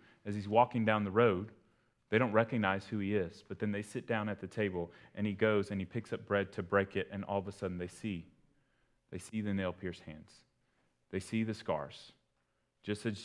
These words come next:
Jesus would later that day show the scars to the disciples, "See my hands and my feet," he would later say to Thomas, "Do you want to actually put your hand in,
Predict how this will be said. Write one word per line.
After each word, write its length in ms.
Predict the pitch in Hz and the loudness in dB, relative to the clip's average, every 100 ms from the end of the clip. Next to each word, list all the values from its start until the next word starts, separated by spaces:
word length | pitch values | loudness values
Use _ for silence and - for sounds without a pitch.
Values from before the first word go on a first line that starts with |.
| - | -2
Jesus 480 | 113 104 101 - | 0 0 -2 -4
would 120 | 98 92 | -4 2
later 280 | 98 104 | 2 2
that 240 | 104 104 101 | 2 2 4
day 180 | 98 92 | 2 2
show 320 | - 107 107 | 0 0 0
the 100 | 98 | -4
scars 500 | - 98 95 92 - - - | -4 2 2 0 -6 -20 -20
to 80 | - | -10
the 100 | 98 | -8
disciples, 400 | 92 98 90 90 | -2 -2 -2 -6
"See 240 | - 110 98 | -8 -6 -4
my 140 | 87 | -4
hands 340 | - 104 101 | -4 -6 -6
and 80 | 98 | -6
my 80 | 85 | -8
feet," 300 | 82 107 90 | -6 -6 -6
he 80 | 92 | -6
would 160 | 90 | -2
later 220 | 98 107 98 | 0 0 -2
say 240 | - 98 | -2 -4
to 140 | - | -4
Thomas, 360 | 92 104 101 90 | -8 -6 -6 -6
"Do 100 | - | -8
you 60 | 98 | -4
want 160 | 110 | -2
to 60 | 98 | -2
actually 260 | 101 - | -4 -6
put 260 | 101 - - | -8 -8 -8
your 100 | 101 | -10
hand 280 | 98 104 95 | -6 -4 -4
in, 320 | 98 104 113 | -4 -2 -2